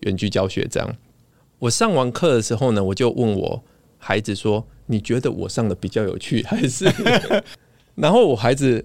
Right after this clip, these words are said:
他给我的一个答案，他说：“诶，我觉得你上的比较有趣。”我说：“哦，不错，你不是因为我是你爸爸讲出这样的话，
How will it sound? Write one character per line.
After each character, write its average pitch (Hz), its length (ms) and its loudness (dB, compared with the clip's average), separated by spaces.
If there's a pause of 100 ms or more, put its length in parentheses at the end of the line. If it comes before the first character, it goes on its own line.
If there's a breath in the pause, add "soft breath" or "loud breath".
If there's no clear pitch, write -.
他 156 140 0
给 131 160 2
我 127 160 4
的 110 80 2
一 120 80 4
个 120 140 0
答 117 140 2
案， 120 100 2
他 139 100 0
说 175 220 -4
：“诶， 180 140 2
我 165 140 2
觉 135 160 0
得 147 120 2
你 120 120 2
上 139 200 0
的 117 80 0 (120)
比 101 140 -2
较 143 180 2
有 104 160 2
趣。” 135 160 -2
我 127 100 2
说 165 120 4
：“哦， 214 260 6 (360)
不 180 100 0
错， 175 320 4
你 147 100 4
不 156 160 2
是 190 140 4
因 175 100 4
为 190 220 6
我 135 160 6
是 180 140 4
你 151 80 2
爸 - 320 4
爸 135 320 -2 (320 loud breath)
讲 127 200 2
出 170 160 2
这 170 80 4
样 170 100 6
的 139 120 4
话， 127 240 2